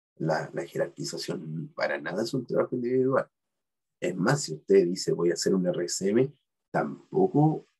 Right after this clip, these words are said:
piense que va a ser un trabajo solo de usted, ¿ah? Es imposible, ¿ah? Usted lo va a trabajar con los integrantes de la empresa, ¿ah? Quizá usted va a ir a hacer la práctica y después va a tener que tener una,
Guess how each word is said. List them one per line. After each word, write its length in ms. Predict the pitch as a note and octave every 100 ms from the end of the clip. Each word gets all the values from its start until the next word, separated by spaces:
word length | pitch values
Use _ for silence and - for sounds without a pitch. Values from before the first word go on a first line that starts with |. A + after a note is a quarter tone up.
| _
piense 420 | - G#2+ A#2 -
que 100 | -
va 80 | G2+
a 40 | -
ser 180 | F#2+
un 200 | A2+ G#2+
trabajo 540 | - F#2+ F2 - - C3 - - - - _ _ _ _ _ _ _ _ _
solo 340 | _ A2+ A2 F#2
de 60 |
usted, 360 | D2+ - D#3+ D3+ - _ _
¿ah? 200 | - F#2+ - -
Es 80 |
imposible, 680 | - - - - E3+ D#3 D3 _ _ -
¿ah? 220 | E3+ F#3+ - -
Usted 280 | - - G2+
lo 140 | G2+ F2+
va 100 | F2+
a 40 |
trabajar 640 | E2+ E2+ E2+ - - - _ _ _ _ _
con 480 | F2+ F2 F#2 D#2+ - _ _ _ -
los 260 | F2 -
integrantes 680 | F2 D#2+ D2+ D#2 F#2 F#2+ F2
de 60 | -
la 100 | D#2
empresa, 500 | - - G#3 - - _ _ -
¿ah? 260 | D#3 F#3 - _ _ _ _ _ _
Quizá 340 | D#2+ - G#2+
usted 220 | F2 -
va 80 | E2
a 40 | D2
ir 60 |
a 20 | D2
hacer 200 | - E2
la 160 | D2
práctica 420 | - - - -
y 40 | G2
después 300 | - - D#2+
va 80 | D#2
a 60 |
tener 220 | D2+ D#2+ D#2+
que 100 | -
tener 240 | D#2 D#2
una, 360 | D#2 - -